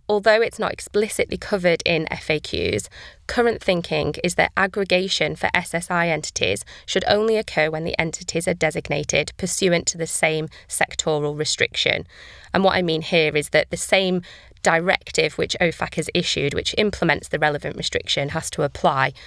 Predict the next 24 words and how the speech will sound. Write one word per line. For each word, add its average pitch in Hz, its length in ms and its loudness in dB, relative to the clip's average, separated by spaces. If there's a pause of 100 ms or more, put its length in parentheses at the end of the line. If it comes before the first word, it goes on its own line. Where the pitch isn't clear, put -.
(120)
to 156 380 0
the 147 340 0 (120)
different - 320 -4
entities. - 640 0 (460)
Now, 180 80 4
some 240 240 2
of 220 80 2
these 185 200 -2
sectoral 170 480 0
restrictions 160 800 0 (300)
relate 170 360 2
to 175 100 -2
certain 156 760 2 (320)
activities 156 800 2
in 160 120 -2
the 160 60 -2
context - 460 -2
of 160 140 -2
deep - 260 -4
water, 151 560 2
Arctic - 500 0
or 151 120 0
shale 170 340 2
projects, - 600 -2